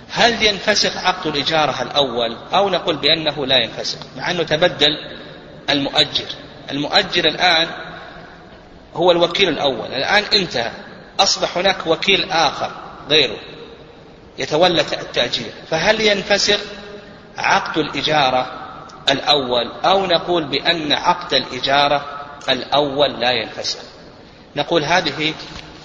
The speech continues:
القاعدة لها سبعة أقسام وتحتها سبعة أقسام. قال لك المؤلف رحمه الله تعالى: "أن تكون إجارته بولاية محضة".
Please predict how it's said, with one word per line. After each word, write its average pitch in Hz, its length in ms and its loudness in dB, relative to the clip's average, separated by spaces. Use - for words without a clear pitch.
القاعدة 143 760 2
لها 139 640 2
سبعة 135 440 -2
أقسام 117 420 -4
وتحتها 143 680 0
سبعة 147 440 0
أقسام. 117 540 -4
قال 180 220 6
لك 180 160 0
المؤلف 160 640 2
رحمه 139 440 2
الله 127 360 2
تعالى: 127 600 0
"أن 156 180 4
تكون 170 400 2
إجارته 147 920 2
بولاية 139 840 2
محضة". 123 460 -2